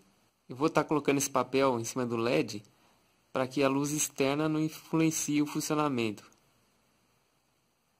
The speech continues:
Aqui nessa outra superfície, eu vou tá colocando o laser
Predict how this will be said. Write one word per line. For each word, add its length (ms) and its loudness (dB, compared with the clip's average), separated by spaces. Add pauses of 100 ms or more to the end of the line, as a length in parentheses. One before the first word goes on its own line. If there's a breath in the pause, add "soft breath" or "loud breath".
(560)
Aqui 220 -4
nessa 320 2
outra 340 2
superfície, 880 -4 (380 soft breath)
eu 80 -8
vou 80 -6
tá 140 0
colocando 400 0
o 20 -2
laser 480 -2